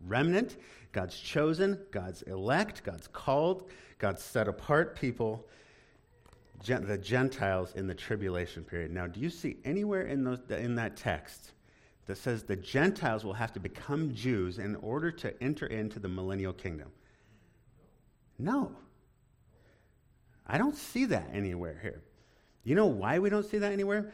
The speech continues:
Because Gentiles don't have to become Jews to enter into the millennial kingdom. Gentiles are saved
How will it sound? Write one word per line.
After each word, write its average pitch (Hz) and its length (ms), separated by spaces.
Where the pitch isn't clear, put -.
Because 175 300
Gentiles 196 640
don't 160 180
have 175 180
to 180 80
become 165 300
Jews 170 420
to - 140
enter 160 260
into 165 180
the 160 80
millennial 160 400
kingdom. 180 460
Gentiles 185 560
are 147 160
saved 180 500